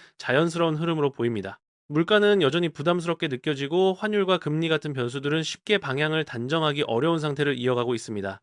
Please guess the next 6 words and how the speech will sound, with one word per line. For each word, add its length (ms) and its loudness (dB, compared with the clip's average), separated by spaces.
이런 300 4
상황에서 640 0
사람들은 720 0
단기적인 640 2
숫자 300 0
변화보다도 760 0